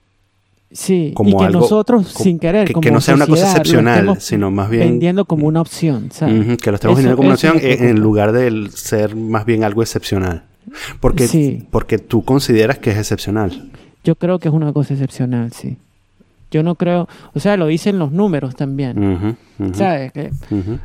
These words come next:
Speaker 1: eh, es lo suficientemente excepcional
Speaker 2: Ujú.
Speaker 1: para no, o sea, para, para hacer una,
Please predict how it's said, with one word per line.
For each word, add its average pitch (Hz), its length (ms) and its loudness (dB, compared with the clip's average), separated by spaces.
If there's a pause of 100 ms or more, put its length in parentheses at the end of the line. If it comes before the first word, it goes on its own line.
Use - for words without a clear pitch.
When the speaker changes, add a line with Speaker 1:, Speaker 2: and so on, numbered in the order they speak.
(180)
Speaker 1:
eh, - 220 -10
es 185 100 2
lo 208 120 4
suficientemente 214 1080 0
excepcional 180 760 -2 (440)
Speaker 2:
Ujú. 104 320 -2
Speaker 1:
para 156 260 -2
no, 170 480 0 (180)
o - 100 -12
sea, 160 220 -4
para, 135 300 -10
para 131 220 -10
hacer 151 260 -4
una, 151 500 -4